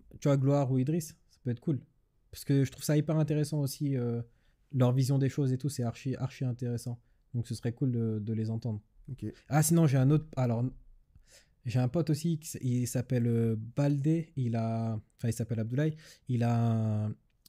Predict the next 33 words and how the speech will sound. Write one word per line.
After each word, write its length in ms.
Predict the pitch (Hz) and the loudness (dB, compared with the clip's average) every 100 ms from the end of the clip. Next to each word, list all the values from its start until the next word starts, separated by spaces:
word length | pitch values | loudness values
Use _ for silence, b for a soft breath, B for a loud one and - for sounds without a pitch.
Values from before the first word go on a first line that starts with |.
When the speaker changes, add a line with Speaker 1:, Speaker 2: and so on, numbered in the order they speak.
| - | -6
Speaker 1:
il 160 | 120 117 | -2 0
a 600 | 113 113 113 113 110 104 | 0 0 -2 -2 -4 -4
un 120 | 127 | -4
projet, 320 | 117 131 135 | -2 0 0
donc 160 | 139 135 | 2 0
c'est 200 | - 123 | 0 -4
Gary 300 | 117 131 143 | 0 0 2
Maoudi, 460 | 135 127 127 180 - - | 2 0 0 -4 -6 -6
donc 200 | 117 123 | -4 -2
il 100 | 117 | 0
a 100 | 117 | 0
un 40 | |
label 340 | 123 127 160 | 2 2 4
aussi, 260 | 143 - 156 | 2 2 2
il 40 | |
s'occupe 260 | 139 127 131 | 2 -2 -2
d'artistes, 420 | 123 - 175 - b b b b b _ - | -4 -4 -6 -8 b b b b b _ -2
et 100 | 123 | 0
c'est 140 | - | 4
un 100 | 127 | 4
mec, 260 | 143 165 - | 4 2 -2
Speaker 2:
Il 60 | |
dit 120 | - | -14
un 100 | 131 | -12
truc. 280 | 143 - 151 - - | -12 -16 -20 -20 -10
Speaker 1:
franchement, 600 | - 160 156 160 175 - _ _ _ _ - _ _ _ | 2 2 4 2 0 -4 _ _ _ _ -20 _ _ _
c'est 240 | - - - | -6 -4 2
un 120 | 151 | 4
des 120 | 147 | 6
mecs 220 | 160 165 - - - | 4 2 -2 -20 -20
qui, 300 | - 143 131 | -8 0 2
euh, 200 | 123 120 | 2 0
qui, 300 | 117 - 143 | -2 -2 2